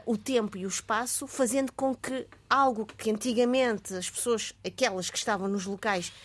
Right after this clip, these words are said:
mais centrais, tinham acesso, nomeadamente aos jornais, neste momento é possível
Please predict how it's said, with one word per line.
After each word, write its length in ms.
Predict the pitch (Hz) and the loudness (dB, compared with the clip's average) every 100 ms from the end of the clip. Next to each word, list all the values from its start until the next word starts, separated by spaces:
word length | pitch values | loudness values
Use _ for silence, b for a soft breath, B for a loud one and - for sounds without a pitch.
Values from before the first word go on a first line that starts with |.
| B | B
mais 560 | - 214 220 196 175 - | -2 2 2 2 -4 -6
centrais, 640 | - - 190 175 190 175 - | -4 0 0 2 0 0 -4
tinham 280 | 226 202 190 | -4 0 0
acesso, 440 | 185 277 403 - | -2 -4 -4 -4
nomeadamente 580 | 226 208 196 214 208 180 B B B | -2 -2 -2 -2 -2 -4 B B B
aos 200 | - 190 | -4 -2
jornais, 560 | 180 202 214 220 277 - - | 0 2 2 2 -2 -6 -8
neste 420 | 233 330 302 - 240 | 2 2 2 -2 0
momento 540 | 226 226 240 254 - _ | 2 2 2 -2 -10 _
é 140 | 311 | 2
possível 720 | 302 - - - 226 214 226 | 2 -8 -6 -6 -6 -6 -8